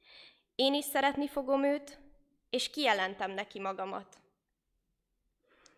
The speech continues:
Azt mondta neki Júdás, nem az Iskáriótes: „Uram, miért van az, hogy nekünk akarod kijelenteni magadat, és nem a világnak?”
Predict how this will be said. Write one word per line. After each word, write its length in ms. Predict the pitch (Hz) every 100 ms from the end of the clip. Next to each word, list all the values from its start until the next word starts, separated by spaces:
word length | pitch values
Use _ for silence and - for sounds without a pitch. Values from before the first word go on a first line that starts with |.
| _ _ _ _
Azt 220 | - 339 294
mondta 280 | 269 254
neki 300 | 247 254 -
Júdás, 640 | 226 254 254 262 285 - - _ _ -
nem 180 | 254 240
az 180 | 233
Iskáriótes: 1120 | 247 247 - 254 247 254 254 262 240 - - - _ _ _ _ _
„Uram, 600 | 262 269 269 285 - -
miért 400 | 269 302 330 285
van 160 | 226 220
az, 380 | 240 254 - - _
hogy 120 | 240
nekünk 400 | 233 277 277 220
akarod 380 | 254 254 214 220
kijelenteni 600 | - 247 226 214 220 196
magadat, 500 | 208 233 240 240 247
és 140 | 240 -
nem 160 | 262
a 100 | 202
világnak?” 600 | 214 185 185 208 196 -